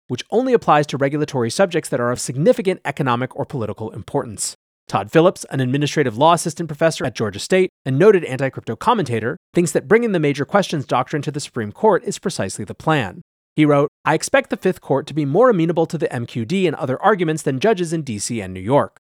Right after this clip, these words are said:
We are almost guaranteed to get a circuit split over whether crypto assets can ever be securities and whether the M Q D prevents the S E C from regulating crypto. The Fifth Circuit cannot make law with this action for the entire country. With many regulations, once a court chucks a reg, it's remanded for the whole country.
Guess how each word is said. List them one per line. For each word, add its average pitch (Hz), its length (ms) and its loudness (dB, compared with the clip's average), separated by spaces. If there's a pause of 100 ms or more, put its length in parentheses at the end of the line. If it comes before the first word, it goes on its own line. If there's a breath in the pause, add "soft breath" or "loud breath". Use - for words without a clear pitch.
We 123 100 0
are 127 80 2
almost 131 300 -2
guaranteed 196 460 0
to 170 80 -6
get 135 160 -2
a - 20 -4
circuit - 320 -6
split - 340 0
over 131 160 -2
whether 139 220 0
crypto 143 300 -2
assets 156 320 0
can 127 120 -6
ever 107 160 -6
be 110 100 -10
securities 190 640 0 (140)
and 123 140 -2
whether 247 200 6
the 185 140 4
M 151 120 0
Q 170 160 -2
D 117 180 -4
prevents 117 340 -6
the 127 140 -4
S 120 140 -4
E 165 60 -6
C 208 260 -2
from 185 180 -4
regulating 101 400 -6
crypto. 117 460 -6 (160)
The - 80 -8
Fifth - 160 -6
Circuit 185 320 -2
cannot 151 280 0
make 175 220 2
law 170 220 6
with 160 100 -2
this - 180 -4
action 135 300 -2
for 151 100 -6
the 151 120 -4
entire 107 320 -4
country. 143 460 -2 (140)
With - 140 -8
many 131 220 -2
regulations, 151 640 -2
once 135 160 -4
a - 40 -4
court - 280 -2
chucks - 260 -4
a 113 60 -6
reg, 180 320 2 (160)
it's 135 160 -6
remanded 196 400 2
for 156 80 -4
the 170 100 0
whole 95 180 -4
country. 135 460 -2